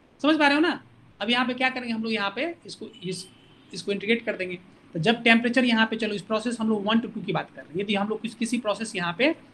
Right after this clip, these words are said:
let us suppose ये process हम one to two की बात कर रहे हैं, है कि नहीं, इस process की बात कर रहे हैं, किस, तुम दोनों में से कुछ, तुम किसी एक process को ले सकते हो। तो यहाँ पर temperature क्या है, यहाँ पर temperature टी वन है,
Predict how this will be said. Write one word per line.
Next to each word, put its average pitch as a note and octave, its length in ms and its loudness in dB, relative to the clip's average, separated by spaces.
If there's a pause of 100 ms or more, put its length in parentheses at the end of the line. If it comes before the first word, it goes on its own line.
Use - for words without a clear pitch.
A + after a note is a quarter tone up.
(160)
let G3+ 140 4
us A#3 80 0
suppose A3 220 -4
ये G#3 80 -2
process G3+ 340 0
हम G3 100 -4
one G3 160 0
to G3 160 -6
two F#3 80 -12
की E3+ 100 -4
बात D3 200 -6
कर - 120 -16
रहे - 120 -18
हैं, - 140 -20 (200)
है B3+ 60 -2
कि D4+ 80 8
नहीं, A#3 120 6 (400)
इस A3 120 0
process F3 300 -2
की E3 100 -6
बात B2+ 140 -10
कर - 120 -20
रहे - 100 -20
हैं, - 100 -20
किस, - 200 4 (340)
तुम A3+ 100 8
दोनों C4+ 180 12
में D4+ 100 12
से C4+ 80 6
कुछ, C#4+ 140 8 (800)
तुम A#3 80 4
किसी C#4 240 8
एक C4 80 8
process A#3 260 4
को F#3+ 80 -6
ले F3+ 80 4
सकते - 280 -6
हो। C#3 60 -14 (360)
तो F#3 60 -2
यहाँ A#3 200 6
पर C4 120 2
temperature C4 360 4
क्या C4 160 4
है, B3 140 2
यहाँ A#3+ 200 4
पर B3 120 -4
temperature B3 360 0
टी A#3 200 2
वन B3 160 4
है, B3 220 4